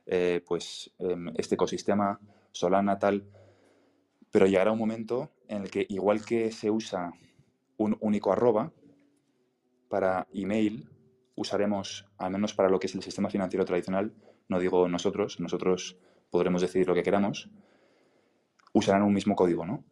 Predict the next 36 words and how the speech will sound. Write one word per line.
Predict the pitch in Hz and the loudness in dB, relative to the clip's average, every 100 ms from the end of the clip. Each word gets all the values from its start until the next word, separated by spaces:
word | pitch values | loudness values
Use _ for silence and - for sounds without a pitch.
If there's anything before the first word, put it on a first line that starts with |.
| _ | _
Y | - 95 | -2 4
yo | 95 | 6
creo | 98 | 6
que | 98 | 4
esa | 101 | 0
es | 107 | 2
la | 98 | 4
oportunidad | 98 92 92 92 98 - - | 2 0 -2 0 -2 -4 -8
que | - 92 | 2 4
ahora | 90 95 98 90 _ _ | 6 4 2 -4 _ _
hay, | 95 90 95 98 101 - | -4 -2 -2 -4 -8 -8
eh, | 95 87 87 85 82 - - _ _ - | -4 -4 -6 -8 -8 -12 -20 _ _ -6
en | 92 | -2
el | |
mundo | 85 90 98 | -2 2 4
de | |
las | 95 - | 4 2
criptos, | - - 107 - | -4 -2 -4 0
irónicamente, | 104 95 95 98 98 98 110 | 2 2 2 2 0 -2 -6
<laughs> | - - - - - - - - 175 147 123 - | -6 -6 -6 -10 -14 -18 -18 -16 -14 -16 -14 0
eh, | 90 85 - | 4 4 2
ha | 95 | 0
nacido | 95 101 95 | 0 2 2
con | 87 | 2
la | |
vocación | 85 85 80 95 90 | 2 2 2 0 0
de | 90 | -2
ser | - - - _ _ | -4 -6 -10 _ _
anti-establishment, | 95 90 87 87 80 80 - 98 98 92 101 - - _ _ _ _ | -4 -4 -4 -4 -4 -10 -2 0 0 -2 -4 -6 -14 _ _ _ _
pero | - 92 | 2 4
cre-, | 92 85 - | 4 -2 -4
creo | 98 92 | 0 0
que | 95 | 0
justo | - 95 98 | -4 -2 0
la | |
oportunidad | 90 92 - 90 90 | 0 -2 -4 -4 -4